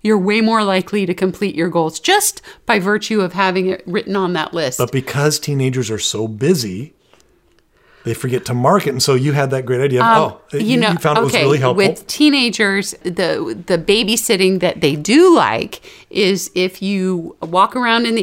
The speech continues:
Speaker 1: evening, I have, I have several teens,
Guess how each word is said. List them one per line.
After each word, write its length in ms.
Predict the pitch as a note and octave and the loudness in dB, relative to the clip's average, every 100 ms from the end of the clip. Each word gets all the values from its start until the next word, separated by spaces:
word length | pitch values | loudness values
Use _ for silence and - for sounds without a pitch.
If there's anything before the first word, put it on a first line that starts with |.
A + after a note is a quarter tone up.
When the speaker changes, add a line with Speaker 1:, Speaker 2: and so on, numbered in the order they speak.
| - | -2
Speaker 1:
evening, 540 | G3 F3+ E3 F#3+ G3+ - _ - C#3+ | -2 0 0 0 -4 -10 _ -10 -4
I 220 | D3 E3 | -2 -4
have, 200 | E3 - - | -6 -12 -12
I 40 | |
have 120 | C#3+ - | -10 -4
several 340 | C3+ C3 C3+ | -4 -4 -10
teens, 420 | - C3+ F#3+ A3 | -8 -6 -4 -6